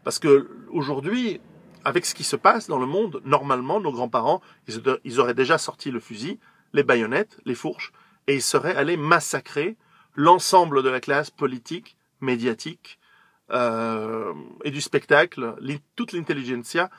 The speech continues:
serait, aurait déjà été passée par les armes, tant aux États-Unis qu'en Europe.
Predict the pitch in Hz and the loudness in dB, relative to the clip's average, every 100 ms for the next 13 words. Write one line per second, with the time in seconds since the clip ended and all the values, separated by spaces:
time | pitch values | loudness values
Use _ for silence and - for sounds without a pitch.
0 | - _ _ - - 113 117 131 123 123 | -20 _ _ -8 -6 -6 -2 -2 0 -2
1 | 120 170 135 131 147 - 170 120 110 120 | 0 -2 -2 -2 -2 -2 -4 -2 -2 2
2 | 147 139 147 143 127 113 110 110 143 156 | 0 2 2 2 0 -6 -6 -6 -8 -6
3 | 131 131 113 | -2 0 0